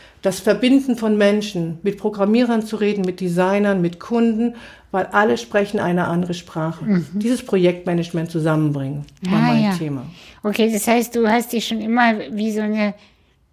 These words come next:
Speaker 2: Kontaktperson
Speaker 1: Immer.
Speaker 2: gesehen,
Speaker 1: Ich bin
Speaker 2: oder?
Speaker 1: Gastgeber aus
Speaker 2: Mhm.
Speaker 1: Leidenschaft.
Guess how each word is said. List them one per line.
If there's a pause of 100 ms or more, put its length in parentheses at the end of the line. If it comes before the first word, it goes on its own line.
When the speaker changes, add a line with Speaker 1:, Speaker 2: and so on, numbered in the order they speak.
(120)
Speaker 2:
Kontaktperson
Speaker 1:
Immer. (200)
Speaker 2:
gesehen,
Speaker 1:
Ich
bin
Speaker 2:
oder?
Speaker 1:
Gastgeber
aus
Speaker 2:
Mhm.
Speaker 1:
Leidenschaft.